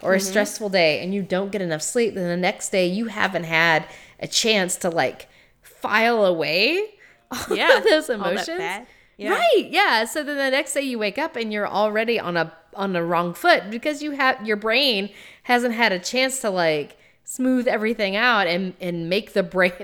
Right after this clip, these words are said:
Speaker 1: the bed of your brain, you know, <laughs>
Speaker 2: Yeah.
Speaker 1: for you to be able to wake up the next morning and be like, "Oh, everything's fine," <laughs> you know?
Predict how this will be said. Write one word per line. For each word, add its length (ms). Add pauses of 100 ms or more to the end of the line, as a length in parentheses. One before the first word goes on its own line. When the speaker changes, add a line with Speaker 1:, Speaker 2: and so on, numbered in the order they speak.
Speaker 1:
the 140
bed 240
of 160
your 100
brain, 640 (320)
you 160
know, 100 (280)
<laughs> 180 (180)
Speaker 2:
Yeah. 280
Speaker 1:
for 80
you 240
to 100
be 140
able 160
to 100
wake 180
up 140
the 80
next 220
morning 200
and 80
be 40
like, 100
"Oh, 240
everything's 340 (1200)
fine," 160
<laughs> 20
you 60
know? 300